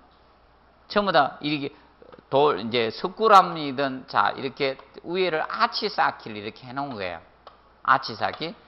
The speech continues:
그러면 이 아치 쌓기를 이렇게 해놓은 이유가 바로 압축력으로 전달하기 위해서입니다. 압축력. 그래야지 붕괴가 안 돼요.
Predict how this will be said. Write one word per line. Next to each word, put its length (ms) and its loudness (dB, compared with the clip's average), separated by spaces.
그러면 200 2
이 120 2
아치 540 4
쌓기를 520 -2
이렇게 360 -6
해놓은 300 -4
이유가 480 0
바로 420 2
압축력으로 960 -2
전달하기 520 -4
위해서입니다. 400 -6
압축력. 480 -10
그래야지 380 2
붕괴가 480 -2
안 140 -8
돼요. 160 -6